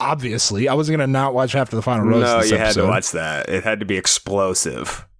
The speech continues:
Speaker 1: It was, the crowd, as you would say,
Speaker 2: <laughs>
Speaker 1: was bloodthirsty. I've never seen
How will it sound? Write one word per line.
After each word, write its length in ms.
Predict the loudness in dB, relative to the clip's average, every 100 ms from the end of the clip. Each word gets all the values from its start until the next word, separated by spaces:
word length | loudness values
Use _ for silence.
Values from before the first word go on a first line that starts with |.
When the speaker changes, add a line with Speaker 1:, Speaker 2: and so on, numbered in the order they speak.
| _
Speaker 1:
It 280 | 0 0 0
was, 440 | 0 2 2 0 -4
the 180 | -2 -2
crowd, 540 | 0 0 2 2 2 0
as 240 | -2 0
you 140 | 2
would 160 | 2 2
say, 380 | 2 2 2 0
Speaker 2:
<laughs> 120 | 0
Speaker 1:
was 320 | 0 0 0 -4
bloodthirsty. 1200 | -6 -4 0 0 0 -2 -2 0 0 -2 -4 -4 -4
I've 200 | -2 -2
never 340 | 0 0 0 0
seen 640 | 0 0 2 2 2 0